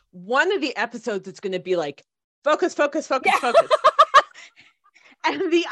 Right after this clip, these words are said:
Speaker 1: other <laughs> episode could be like, ping, ping, ping, ping, ping, ping, ping, like, all <laughs> over the place. We're gonna have to find a way to, like, mix it up a little bit. We're like, me interviewing you isn't like, "And then what happened?" And then, and, like, just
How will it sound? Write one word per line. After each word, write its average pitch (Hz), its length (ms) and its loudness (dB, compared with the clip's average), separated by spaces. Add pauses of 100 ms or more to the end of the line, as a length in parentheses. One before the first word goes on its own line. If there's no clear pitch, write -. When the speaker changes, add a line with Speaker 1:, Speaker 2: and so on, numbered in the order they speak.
(160)
Speaker 1:
other 381 800 0
<laughs> 285 100 -2
episode 285 720 -2 (320)
could 262 220 -10
be 277 160 -2
like, 214 340 -2 (220)
ping, 415 280 2
ping, 427 160 0
ping, 453 140 2
ping, 453 160 2
ping, 466 140 4
ping, 480 200 4
ping, 392 180 2
like, 269 280 0
all 330 220 2
<laughs> 440 80 2
over 349 120 -4
the 349 120 -6
place. 196 340 -10 (1120)
We're 302 160 -8
gonna 359 260 -4
have 349 200 -2
to 370 100 -6
find 330 320 -2
a 311 80 0
way 285 240 2
to, 285 100 0
like, 240 260 0 (440)
mix 320 260 -12
it 359 100 -2
up 285 260 -2
a 320 40 -12
little 320 260 -6
bit. 370 320 -4
We're 262 160 -4
like, 226 320 -4 (320)
me 285 320 -6
interviewing 254 720 -8
you 226 380 -10
isn't 220 320 -2
like, 185 320 -8 (340)
"And 262 160 -2
then 294 160 0
what 233 140 -2
happened?" 143 300 -16 (200)
And 185 160 -10
then, 208 180 -2
and, 247 140 -4
like, 226 180 -4
just - 320 -10